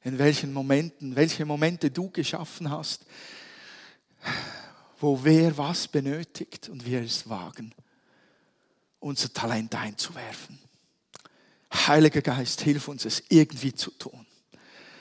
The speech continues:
Befeuere unsere Herzen mit dem Mut, das Risiko einzugehen. Ich danke dir für deine Hilfe dafür. Und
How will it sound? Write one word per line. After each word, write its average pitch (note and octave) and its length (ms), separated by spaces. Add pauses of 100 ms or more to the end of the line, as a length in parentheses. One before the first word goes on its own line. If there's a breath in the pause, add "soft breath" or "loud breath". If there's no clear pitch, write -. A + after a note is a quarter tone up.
(120 loud breath)
Befeuere D3 760
unsere D3 380
Herzen C3 520
mit B2 200
dem A#2+ 180
Mut, - 400 (540 soft breath)
das C#3+ 260
Risiko C3 400
einzugehen. B2 720 (920 soft breath)
Ich - 160
danke C#3+ 360
dir B2+ 120
für B2 120
deine B2 260
Hilfe B2 380
dafür. - 400
Und G2 180